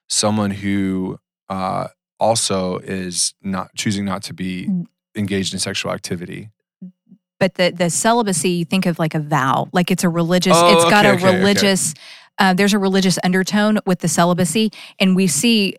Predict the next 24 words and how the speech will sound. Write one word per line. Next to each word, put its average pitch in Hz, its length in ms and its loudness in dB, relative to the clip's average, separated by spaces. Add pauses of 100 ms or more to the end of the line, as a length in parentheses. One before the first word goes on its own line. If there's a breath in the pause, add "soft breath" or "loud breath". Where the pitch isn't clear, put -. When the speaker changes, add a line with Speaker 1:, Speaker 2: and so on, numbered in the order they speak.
Speaker 2:
so 185 220 2
one 190 200 2
of 220 80 2
the 190 100 0
things 185 240 2
that 170 100 2
I, 160 220 2
I, 175 120 0
I 175 220 0
wanted 214 300 4
to 190 60 -4
touch 175 220 -4
on 165 120 0
that, 156 240 0 (260 loud breath)
because 180 280 0
while 185 220 4
we're 202 100 2
looking 180 340 0
at - 100 -8
Paul, 170 360 2 (320 soft breath)
Paul 226 500 4 (520)
wasn't 196 580 0
just 180 240 0
abstaining. 147 680 -4